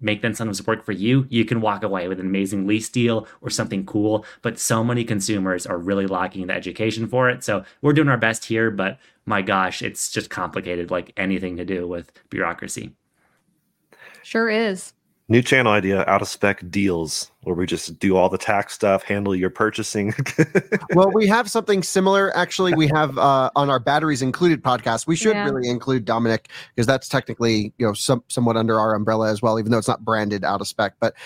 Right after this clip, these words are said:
Speaker 4: the Batteries Included podcast, um, should, uh, we do a, a Monday episode, I think it is. I gotta check, where we do help people navigate their car buying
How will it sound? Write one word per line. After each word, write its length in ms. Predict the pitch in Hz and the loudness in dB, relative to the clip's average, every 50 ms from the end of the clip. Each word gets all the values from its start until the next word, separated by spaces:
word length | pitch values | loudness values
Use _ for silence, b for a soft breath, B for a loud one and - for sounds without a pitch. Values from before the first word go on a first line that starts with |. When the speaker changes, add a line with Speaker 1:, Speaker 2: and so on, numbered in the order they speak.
| B B | B B
Speaker 4:
the 80 | B 110 | B 0
Batteries 320 | 127 156 165 170 160 139 | 0 2 2 2 0 0
Included 480 | 135 135 127 - 165 180 170 151 113 - | 0 -2 0 2 4 4 4 4 2 2
podcast, 720 | 135 127 127 123 - - 131 123 120 120 117 - - - | 0 0 0 0 -2 -2 0 0 0 0 -2 -4 -6 -2
um, 640 | 113 120 117 113 110 113 110 110 107 110 110 107 110 - _ - B B B B B B B B | 0 2 2 4 2 4 2 2 2 2 0 -2 -4 -6 _ -20 B B B B B B B B
should, 320 | - - - 180 185 175 - _ _ _ - - - - - - | -4 0 2 4 2 2 0 _ _ _ -20 -20 -20 -12 -4 0
uh, 200 | 131 156 151 131 143 135 | 2 2 2 2 0 0
we 100 | 143 175 | 2 2
do 220 | 151 165 175 165 | 4 4 6 6
a, 140 | 156 147 139 - | 6 4 2 2
a 140 | - 139 131 | 0 0 0
Monday 640 | 120 117 123 127 135 139 143 165 175 180 202 214 220 | 0 -2 -2 2 2 2 2 2 0 0 2 2 2
episode, 400 | 202 220 214 226 202 - 233 226 | 2 2 0 -2 -2 0 2 2
I 80 | 220 220 | 2 2
think 180 | - 233 226 | 0 0 0
it 80 | 220 233 | 2 2
is. 140 | 233 214 190 | 2 2 2
I 100 | 139 139 | 0 2
gotta 240 | 123 156 156 135 | 2 2 2 0
check, 260 | 113 - - 131 120 - | 0 0 0 0 0 0
where 140 | - 127 123 | -2 -2 0
we 120 | 117 131 127 | 2 2 0
do 280 | 117 107 135 170 190 | 0 2 2 4 4
help 320 | 165 147 156 156 151 _ - | 6 4 4 2 0 _ -2
people 260 | 139 147 - - 127 | -2 -2 0 2 2
navigate 420 | 117 117 120 120 117 113 120 113 | 2 2 2 0 0 -2 -2 -2
their 120 | - 117 110 | 0 -2 -2
car 240 | - 120 120 120 | 0 0 0 2
buying 440 | 110 107 107 107 104 101 98 101 101 | 2 0 -2 -2 -2 -4 -4 -6 -8